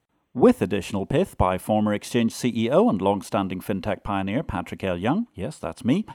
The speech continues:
Exchange Invest is the unique one-stop shop for the daily news in markets, market operators, and related functions. Exchange Invest is available to subscribers at two hundred U S dollars per user per year or currency equivalent.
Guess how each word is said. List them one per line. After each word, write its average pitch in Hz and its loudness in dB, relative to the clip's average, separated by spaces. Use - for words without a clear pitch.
Exchange 233 4
Invest 117 4
is 123 2
the 143 2
unique 160 2
one-stop 95 2
shop - 2
for - -2
the 110 -2
daily 107 0
news 101 0
in 95 -4
markets, 92 -4
market 110 4
operators, 170 2
and 214 2
related 165 4
functions. 107 0
Exchange 107 -2
Invest 110 0
is 110 -2
available 101 0
to 104 -6
subscribers 185 -2
at 117 0
two 180 -6
hundred 113 -4
U 107 -8
S 95 -16
dollars 113 -4
per 120 -2
user 101 -6
per 117 -2
year 117 -2
or 113 2
currency 110 -4
equivalent. 131 -4